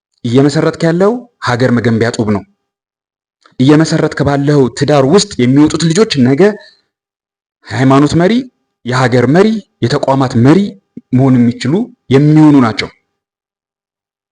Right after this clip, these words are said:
አመፀኛዋም ከሆነች ጋር በ-፣ በ-፣ እንደ ነገሩ በተመሰረተው ትዳር ውስጥም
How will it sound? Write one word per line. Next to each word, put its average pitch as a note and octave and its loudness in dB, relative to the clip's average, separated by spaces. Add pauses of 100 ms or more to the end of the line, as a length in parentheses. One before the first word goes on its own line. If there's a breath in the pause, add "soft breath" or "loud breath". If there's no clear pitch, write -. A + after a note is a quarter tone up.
(380)
አመፀኛዋም F3+ 2
ከሆነች D#3 0
ጋር A2+ 2 (320 loud breath)
በ-፣ C#3 2
በ-፣ C3 2 (460)
እንደ C3+ 2
ነገሩ F3+ 4
በተመሰረተው F3+ 2
ትዳር C3 0
ውስጥም A#2+ -2